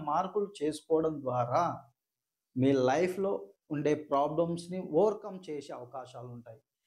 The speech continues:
Health విషయం కావచ్చు, relation విషయం కావచ్చు, career విషయం కావచ్చు, తర్వాత job, marriage, personal life అనేది కూడా మన యొక్క signature మీద impact అనేది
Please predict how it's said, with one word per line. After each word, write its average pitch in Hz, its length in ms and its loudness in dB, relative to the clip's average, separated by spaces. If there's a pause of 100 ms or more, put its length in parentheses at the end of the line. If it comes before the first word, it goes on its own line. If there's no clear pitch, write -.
(180)
Health 233 300 -4
విషయం 254 340 -4
కావచ్చు, 233 460 -6 (160)
relation 170 420 -2
విషయం 185 300 -6
కావచ్చు, 185 400 -4 (120)
career 160 340 0
విషయం 165 340 -6
కావచ్చు, 156 440 -2 (680)
తర్వాత 127 320 -2 (440)
job, 135 300 -2 (280)
marriage, 127 460 -4
personal 143 440 -6 (480)
life 139 260 4
అనేది 131 360 6
కూడా 127 340 8
మన 156 200 6
యొక్క 131 240 6 (100)
signature 214 680 6
మీద 160 200 4 (120)
impact 165 460 4
అనేది 135 260 2